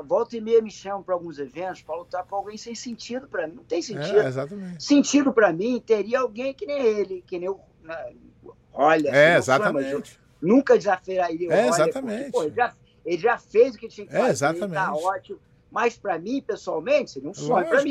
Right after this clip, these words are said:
Speaker 1: mim. Se acontecesse
Speaker 2: E um,
Speaker 1: esse negócio
Speaker 2: e
Speaker 1: dele.
Speaker 2: uma honra, né?
Speaker 1: Uma honra. Pra mim,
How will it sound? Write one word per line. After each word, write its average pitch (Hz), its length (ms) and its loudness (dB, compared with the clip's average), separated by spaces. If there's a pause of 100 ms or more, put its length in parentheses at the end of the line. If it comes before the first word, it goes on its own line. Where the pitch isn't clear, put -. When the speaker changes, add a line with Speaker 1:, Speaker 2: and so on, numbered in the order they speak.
Speaker 1:
mim. - 40 -16 (160)
Se 117 80 -20
acontecesse 160 380 0
Speaker 2:
E 214 40 8
um, 226 100 6
Speaker 1:
esse - 120 -6
negócio 165 240 2
Speaker 2:
e 190 40 6
Speaker 1:
dele. 220 100 6
Speaker 2:
uma 277 220 12
honra, 220 360 10
né? 220 260 4 (680)
Speaker 1:
Uma 262 240 4
honra. 208 380 6 (220)
Pra 269 180 0
mim, 240 240 -6